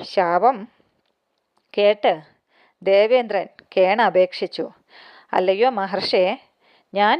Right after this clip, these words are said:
അറിഞ്ഞുകൊണ്ട് ഒരു അപരാധവും പ്രവർത്തിച്ചിട്ടില്ല. ഇപ്പോൾ നടന്ന സംഭവത്തിലും ഐരാവതത്തിൻ്റെ ഈ ദുഷ്പ്രവൃത്തിയിലും നമ്മുടെ തെറ്റ് എന്താണ് എന്ന്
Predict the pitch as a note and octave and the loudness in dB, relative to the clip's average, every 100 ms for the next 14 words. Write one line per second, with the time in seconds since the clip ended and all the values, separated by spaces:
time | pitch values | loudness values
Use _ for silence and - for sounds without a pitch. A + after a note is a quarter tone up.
0 | E4+ F#3+ F#3+ G#3+ C#4+ C#4 B3+ C#4 - A3 | -4 -4 -4 -2 -2 0 -2 0 0 0
1 | - F3 F3 G#3+ B3+ G3+ F#3+ A#3+ - G3+ | 0 -2 0 2 2 0 -2 -6 -4 -2
2 | F3+ - B3 B3 A#3 D#3+ D3+ - _ - | -2 -4 -4 -4 -4 -6 -6 -10 _ -14
3 | E3+ - G#3+ B3+ G3 F#3+ G#3 C4 - F3 | -10 -2 0 0 0 -2 -2 -2 -4 -6
4 | F3 A3+ B3 C4+ G3 G#3 - - - - | -4 -2 -2 -2 -2 -6 -18 -20 -20 -12
5 | - F3+ G3 A3 A3+ A3+ A#3 A#3 A#3+ B3+ | -4 0 2 2 4 2 0 -2 -4 -2
6 | C4+ A3 A3 F#3+ - - F3+ G3 - C4 | -2 -2 -4 -6 -6 -4 -2 -4 -4 -2
7 | G#3+ E3+ D#3 _ _ F3+ F3+ G3+ C4 C#4+ | -2 -4 -12 _ _ -10 -6 0 0 0
8 | F#3+ - G#3+ F3 G#3 _ _ _ _ _ | -2 -2 -4 -4 -6 _ _ _ _ _
9 | - F#3 G3 G#3+ B3+ G#3+ A#3+ B3 G3+ G3+ | -4 -2 -2 -2 0 0 -2 -2 0 -2